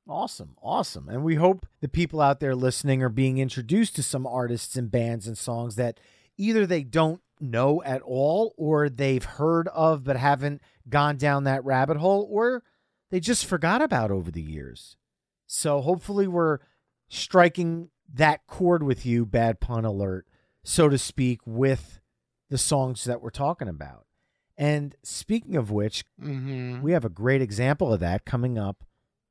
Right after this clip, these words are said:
Speaker 1: this Thursday.
Speaker 2: Yes, we do.
Speaker 1: We have Josh Kennedy, the lead singer and guitarist for the Black Moods,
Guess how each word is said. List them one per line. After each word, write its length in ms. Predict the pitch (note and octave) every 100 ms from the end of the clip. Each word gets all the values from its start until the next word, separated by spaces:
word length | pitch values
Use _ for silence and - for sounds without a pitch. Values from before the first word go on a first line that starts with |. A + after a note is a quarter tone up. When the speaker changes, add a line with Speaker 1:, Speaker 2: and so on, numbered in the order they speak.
| -
Speaker 1:
this 500 | A2+ E3 - - - _ -
Thursday. 760 | E3 F#3 C4+ G3 F2 - - F2 _ _ _ _ _
Speaker 2:
Yes, 240 | C#3 C3+ A#2+
we 80 |
do. 300 | G#2 C3 D3 - _ _ F#2
Speaker 1:
We 260 | B2 G#3
have 360 | F3+ D#3+ D3 B2
Josh 600 | G2+ B2 B2+ E3+ F#3+ -
Kennedy, 480 | - E3 D3+ G2+ G2+
the 120 | G2+
lead 280 | G#2 C3 E3+
singer 400 | - - F#3+ G#3
and 260 | - F#3+ G3
guitarist 760 | G#3 - E3+ G3 C#3 E2+ -
for 180 | - C#3
the 80 | B2+
Black 500 | G#2 G#2+ C3 D3 C#3
Moods, 640 | B2 C#3 B2 F2+ C#2 -